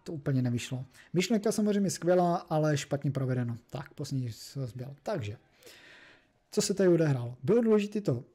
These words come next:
že vlastně lidé, jak šli takhle tady k tomu stromu, tak zabili za ten strom a vlastně ty pikemani, které měli lidé, byli tady a ty koni vlastně ho oběhli tady. Takže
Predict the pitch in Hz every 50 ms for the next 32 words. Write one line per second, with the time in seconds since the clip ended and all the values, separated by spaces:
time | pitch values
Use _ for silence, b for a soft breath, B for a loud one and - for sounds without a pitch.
0 | _ _ _ _ 160 - 151 165 160 - 180 175 180 185 180 196 190 180 180 -
1 | - 175 - - 160 - 165 156 143 156 156 151 139 - 170 165 175 170 - -
2 | - 139 131 120 117 117 - _ _ 160 143 127 151 165 151 170 170 170 170 170
3 | 170 190 185 165 - - 143 135 123 120 139 143 - _ 160 143 135 135 135 135
4 | 139 139 - 156 151 151 151 151 156 147 - _ _ 160 147 143 143 143 143 -
5 | _ _ _ _ _ _ _ _ _ 156 156 151 - 175 170 160 160 143 - 156
6 | 156 156 160 160 156 156 156 151 147 139 127 147 147 143 143 135 131 131 135 -
7 | 156 143 143 - 156 147 139 135 131 139 175 - - _ _ _ _ _ _ _
8 | _ _ - 160 151 147 139 139 139 - - 147 143 139 131 131 143 131 139 139
9 | 135 135 131 131 120 113 110 - _ _ _ - 160 123 139